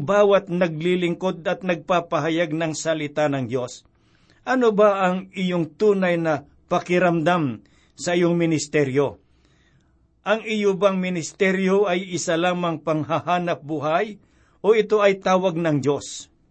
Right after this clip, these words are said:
Kung tunay na mahal mo ang pagpapahayag ng salita ng Diyos, ay dapat kang malungkot kung nakalagpas sa iyo ang pagkakataon ng pagpapahayag nito. Marahil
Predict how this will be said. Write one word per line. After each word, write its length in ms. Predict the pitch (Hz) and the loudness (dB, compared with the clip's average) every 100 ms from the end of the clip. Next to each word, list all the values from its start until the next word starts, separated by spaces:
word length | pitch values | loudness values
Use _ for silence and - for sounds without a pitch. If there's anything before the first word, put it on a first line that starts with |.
| _ _ _ _ _ _ _ _ | _ _ _ _ _ _ _ _
Kung 240 | 220 220 | 2 2
tunay 320 | 196 262 254 240 | 2 0 2 2
na 160 | 220 | 2
mahal 400 | 214 165 190 196 | 0 0 0 0
mo 160 | 196 220 | 2 0
ang 80 | 202 | 0
pagpapahayag 800 | 208 175 202 196 180 196 202 190 | -6 -2 -2 0 0 2 2 2
ng 180 | 185 190 | -2 -2
salita 480 | 185 170 160 156 202 | -4 -4 -4 0 2
ng 240 | 208 185 | 2 0
Diyos, 400 | 170 214 214 - _ _ _ | 0 0 -4 -16 _ _ _
ay 240 | 170 185 143 | -4 -2 0
dapat 480 | 196 190 180 175 185 | -2 2 0 2 2
kang 160 | 190 | 4
malungkot 760 | 185 175 165 151 185 190 190 - | 4 2 2 0 0 0 0 -2
kung 320 | 180 165 127 | 0 0 -2
nakalagpas 960 | 143 156 180 180 175 170 139 - 165 - | -2 0 0 2 2 2 0 -2 -2 0
sa 80 | 165 | 0
iyo 400 | 160 180 117 - _ _ | 2 2 -2 -8 _ _
ang 200 | 170 185 | 0 0
pagkakataon 1300 | 190 180 170 160 170 180 180 180 170 156 143 - _ - | 2 2 4 2 2 0 2 2 4 4 0 -6 _ -2
ng 180 | 175 180 | 0 0
pagpapahayag 880 | - 170 - 156 160 151 156 156 139 | 0 0 2 0 2 2 4 4 2
nito. 460 | 131 131 120 117 - _ _ _ _ - | -2 -4 -6 -6 -12 _ _ _ _ -4
Marahil 800 | 180 220 233 220 214 214 214 | 0 4 4 6 4 4 0